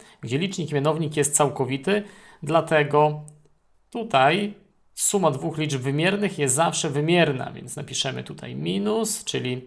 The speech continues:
to nie jest dobra odpowiedź. Tutaj w punkcie A plus, czyli była dobra odpowiedź. No i teraz punkcik C przeanalizujemy.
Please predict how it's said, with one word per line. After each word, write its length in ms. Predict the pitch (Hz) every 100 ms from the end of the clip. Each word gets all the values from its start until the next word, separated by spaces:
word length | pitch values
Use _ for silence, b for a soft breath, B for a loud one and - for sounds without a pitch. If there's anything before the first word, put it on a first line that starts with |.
| B B B B
to 100 | 135
nie 200 | 127 165
jest 160 | 196 185
dobra 240 | 185 180
odpowiedź. 680 | 180 - 190 175 190 185 - _ b b b
Tutaj 300 | _ - 143
w 160 | 131 -
punkcie 520 | - 139 123 - 143
A 180 | 131 123
plus, 380 | - 165 165 156
czyli 220 | 135 123
była 260 | 123 127
dobra 300 | 131 190 180
odpowiedź. 540 | 170 170 175 156 156 - b b b
No 60 | 226
i 60 | 208
teraz 260 | 170 151
punkcik 540 | 151 165 143 - 131 -
C 280 | - 165
przeanalizujemy. 1040 | 175 - 180 165 165 151 160 160 147 139